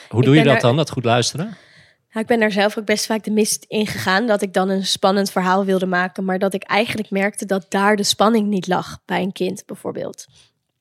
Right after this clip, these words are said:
Speaker 2: Dus we hadden een aflevering over een steentje. En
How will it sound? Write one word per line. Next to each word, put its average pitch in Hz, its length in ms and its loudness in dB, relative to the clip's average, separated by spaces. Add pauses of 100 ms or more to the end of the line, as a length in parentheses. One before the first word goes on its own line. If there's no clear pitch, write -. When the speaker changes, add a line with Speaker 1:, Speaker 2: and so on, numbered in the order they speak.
(320)
Speaker 2:
Dus - 420 0
we - 160 -6
hadden 202 300 0
een 196 120 -4
aflevering 202 680 -2
over 208 240 -8
een 196 120 -6
steentje. 196 760 -2 (640)
En 208 360 -2